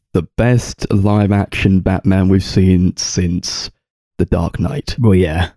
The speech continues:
Speaker 1: <laughs> There's not much competition,
Speaker 2: No, I
Speaker 1: but
Speaker 2: mean,
Speaker 1: that's what it is.
Speaker 2: we got Dark Knight Rises, which sucked, and the Snyder Batmans, which
Speaker 1: Yeah.
Speaker 2: weren't very good either.
Speaker 1: Nice. <laughs> Give me more of this one. This one, this one was good.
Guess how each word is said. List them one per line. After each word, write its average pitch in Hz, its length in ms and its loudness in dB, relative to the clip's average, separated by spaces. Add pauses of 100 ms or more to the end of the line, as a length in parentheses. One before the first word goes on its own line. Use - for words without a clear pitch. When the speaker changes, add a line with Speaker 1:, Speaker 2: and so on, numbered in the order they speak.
Speaker 1:
<laughs> - 580 -4
There's 135 200 0
not 113 200 2
much 92 160 -4
competition, 95 680 2
Speaker 2:
No, 117 120 4
I 98 180 0
Speaker 1:
but 110 100 4
Speaker 2:
mean, 107 80 4
Speaker 1:
that's 101 240 2
what - 120 -2
it - 80 0
is. - 60 0 (340)
Speaker 2:
we 110 80 -2
got 98 260 2 (420)
Dark 104 300 0
Knight 104 160 2
Rises, 101 460 2
which 104 280 0
sucked, - 440 0
and 101 220 4
the 95 340 2 (200)
Snyder 98 640 2
Batmans, 95 760 2
which - 260 2
Speaker 1:
Yeah. 95 140 4
Speaker 2:
weren't 95 240 4
very 92 200 2
good 95 140 2
either. 95 440 2 (1600)
Speaker 1:
Nice. 95 380 0
<laughs> - 40 -2 (1800)
Give 120 100 2
me 143 60 6
more 143 200 6
of 131 60 2
this 131 220 0
one. 92 220 2
This 95 120 0
one, 123 180 0
this 120 240 -2
one 104 240 4
was 95 140 0
good. - 500 -2